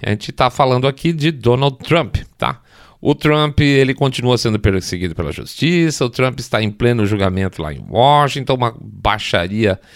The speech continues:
sem fim. Eles estão fazendo qualquer coisa pra deixar o cara fora.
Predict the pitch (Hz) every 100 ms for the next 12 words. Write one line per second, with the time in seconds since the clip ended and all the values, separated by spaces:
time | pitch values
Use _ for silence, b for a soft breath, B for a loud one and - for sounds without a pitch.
0 | B B B - - 175 240 - 135 139
1 | 156 - B B B - 104 135 127 123
2 | 127 123 - 151 147 - - 156 185 165
3 | - 131 131 131 127 123 123 117 104 101
4 | 104 98 95 92 - 98 110